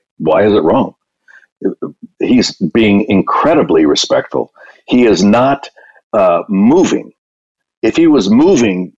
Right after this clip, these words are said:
and, and trying to be a distraction, that's one thing.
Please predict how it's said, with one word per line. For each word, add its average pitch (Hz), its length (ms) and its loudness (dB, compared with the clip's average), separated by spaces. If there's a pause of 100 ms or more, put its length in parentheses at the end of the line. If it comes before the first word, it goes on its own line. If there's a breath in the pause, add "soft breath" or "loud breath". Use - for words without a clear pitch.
(160)
and, 104 320 0
and 98 200 -2
trying 135 380 0
to 110 60 2
be 104 200 0
a 90 80 2
distraction, 95 920 -4 (560)
that's 127 240 -2
one 127 240 0
thing. 80 320 -6